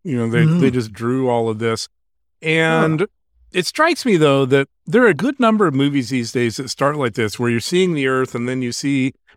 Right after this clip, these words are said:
Speaker 1: a satellite or an alien spaceship or something pass
Speaker 2: Mm-hmm,
Speaker 1: by, and that
Speaker 2: mm-hmm.
Speaker 1: starts off the movie, including a favorite film for both of us that we've only mentioned about ten times, <laughs> The Thing, you know, which starts exactly like this.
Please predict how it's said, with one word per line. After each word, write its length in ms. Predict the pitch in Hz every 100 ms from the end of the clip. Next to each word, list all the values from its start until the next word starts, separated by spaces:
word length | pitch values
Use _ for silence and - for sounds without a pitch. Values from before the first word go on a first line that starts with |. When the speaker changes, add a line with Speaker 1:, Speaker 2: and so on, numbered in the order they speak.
| _ -
Speaker 1:
a 100 | -
satellite 720 | - 185 185 180 170 165 151
or 200 | 120 117
an 80 | 123
alien 380 | 156 165 147 127
spaceship 640 | - 160 147 - 147 135
or 80 | 120
something 480 | - 170 156 131 120
pass 300 | 160 139 117
Speaker 2:
Mm-hmm, 80 |
Speaker 1:
by, 240 | 123 120 113
and 100 | 104
that 40 |
Speaker 2:
mm-hmm. 80 | 123
Speaker 1:
starts 360 | 87 135 139 -
off 220 | 127 -
the 80 | 117
movie, 440 | 120 127 117 113 - _ _ -
including 760 | 170 - 311 269 143 127 135 -
a 80 | 127
favorite 420 | 170 196 185 156
film 220 | 156 151
for 120 | 147
both 280 | 127 131 127
of 100 | 123
us 200 | 123 -
that 80 | 120
we've 140 | 113
only 220 | 143 143
mentioned 360 | 131 123 120 127
about 260 | 113 117 -
ten 260 | 135 127
times, 420 | 120 113 113 135
<laughs> 840 | - 233 - - - - - - 139
The 120 | 160
Thing, 640 | - 196 160 113 110 117 -
you 80 | 170
know, 80 |
which 160 | 156 160
starts 340 | 160 170 170
exactly 460 | 156 135 139 147 156
like 260 | 135 127 120
this. 320 | 113 110